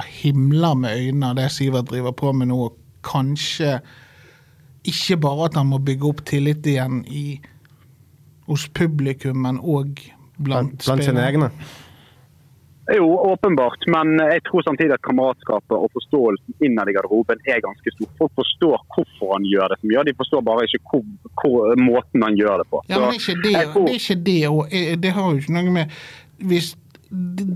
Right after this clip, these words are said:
Speaker 1: det blir jo litt, det blir jo litt sånn hvis en kompis av deg slår opp med en dame, du skjønner hvorfor han slår opp, men hvis han gjør det på en helt forferdelig måte, du mister jo litt respekt for han. Det er jo det som skjer med Sivert nå, for det er ingen som faktisk skjønner det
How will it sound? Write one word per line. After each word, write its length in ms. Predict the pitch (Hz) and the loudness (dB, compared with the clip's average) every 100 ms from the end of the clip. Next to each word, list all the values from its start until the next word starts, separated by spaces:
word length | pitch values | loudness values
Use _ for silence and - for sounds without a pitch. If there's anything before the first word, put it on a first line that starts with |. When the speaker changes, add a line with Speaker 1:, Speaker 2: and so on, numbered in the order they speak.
| 180 | 0
Speaker 1:
det 60 | 196 | 0
blir 160 | 220 208 | 2 2
jo 80 | 151 | 2
litt, 400 | 151 190 - - - - 151 - - - | 2 -2 -8 -20 -20 -20 -20 -20 -12 -4
det 60 | 190 | 0
blir 160 | 226 | 2
jo 60 | 240 | 2
litt 160 | 202 - | 0 0
sånn 160 | 175 160 | 0 0
hvis 160 | 170 165 - | -2 -2 -4
en 240 | 156 165 165 - | -2 0 0 2
kompis 460 | 180 165 147 143 | 2 2 0 2
av 100 | 143 | 0
deg 80 | 143 139 | 0 -2
slår 300 | - 156 147 | -2 0 -2
opp 220 | - - | -4 0
med 140 | 151 143 | 2 4
en 80 | 143 | 2
dame, 380 | 139 147 160 139 - - - - - | 2 2 2 0 -2 -10 -20 -20 -10
du 80 | - 165 | -2 0
skjønner 320 | - 170 180 | 2 2 2
hvorfor 300 | 165 165 160 | 0 0 0
han 100 | 151 | 0
slår 220 | - 156 147 | 2 0 0
opp, 80 | |
men 140 | 143 147 | 0 0
hvis 100 | 147 | 2
han 80 | 151 | 2
gjør 300 | 156 147 143 | 4 4 2
det 60 | 139 | 0
på 140 | 135 | 0
en 100 | 135 | 2
helt 240 | 156 143 | 2 0
forferdelig 540 | - 135 147 139 135 123 | -2 -4 -2 -2 -2 0
måte, 320 | 131 151 139 | 0 0 -2
du 60 | 131 | 2
mister 480 | 185 180 - - 117 | 2 2 -4 -4 0
jo 80 | 151 | 0
litt 160 | 170 | -2
respekt 560 | 156 - - - - - | -4 -6 -10 -14 -20 -12
for 140 | 87 | -6
han. 80 | 120 | -4
Det 80 | 165 | 0
er 80 | 160 | 0
jo 80 | 131 | 2
det 220 | 170 143 | 0 0
som 160 | - - | -4 -6
skjer 240 | - 180 | -2 0
med 160 | 147 127 | 0 0
Sivert 240 | 147 131 | 0 0
nå, 60 | 117 | 0
for 80 | - | -2
det 80 | - | -2
er 80 | 165 | 2
ingen 240 | 151 175 175 | 2 2 0
som 140 | 135 | -2
faktisk 320 | 160 165 135 | -4 -4 -6
skjønner 720 | - - - 135 151 170 127 | -4 -6 -2 0 2 2 0
det 80 | 139 | 0